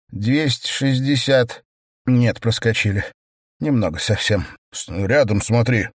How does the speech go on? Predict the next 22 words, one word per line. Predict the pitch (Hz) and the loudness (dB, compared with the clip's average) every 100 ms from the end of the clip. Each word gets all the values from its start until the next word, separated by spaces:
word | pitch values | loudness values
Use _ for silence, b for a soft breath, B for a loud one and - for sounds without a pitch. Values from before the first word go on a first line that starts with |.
| _ | _
Рядом | 92 92 120 123 | -2 2 2 2
почти. | 120 127 - 110 - _ _ _ _ | 2 0 0 -2 -4 _ _ _ _
Ещё | 98 - 165 | -2 2 4
есть | 208 143 | 2 4
большие? | 156 120 127 110 - | 2 4 2 0 -2
А, | 110 170 180 165 175 175 | -2 0 0 0 -2 -6
смотри | 160 160 147 175 | -4 -4 -2 -2
сам. | - 131 123 B - | 2 2 0 B -10
Ты | 120 | -4
счастливый. | 120 - 123 92 101 113 - _ _ _ _ - | -4 -4 -4 -2 -2 -2 -4 _ _ _ _ -16
Ну-ка. | 76 73 98 139 160 B - _ _ _ _ - | -14 -8 -2 0 -2 B -20 _ _ _ _ -8
Ноль | 87 120 139 123 | -2 2 2 2
двести | 101 107 143 135 - - - - | 2 2 2 0 -2 -6 -12 -4
пять | 127 131 120 | 0 0 -2
четыреста | - - 131 135 131 - - 120 | -6 -4 0 2 2 0 -4 -4
тридцать. | - 120 147 - 143 127 - - _ _ _ _ _ _ | 0 0 -2 -2 -2 -2 -6 -10 _ _ _ _ _ _
И | 85 | -6
это | 92 117 123 | -2 0 0
четыреста | 117 123 127 120 - | -2 -2 0 0 -2
тридцать | - 120 - | -2 -2 -2
семь. | - 127 117 - | -2 0 0 -2
Есть! | 92 104 277 320 208 127 - | -4 0 2 2 2 0 -4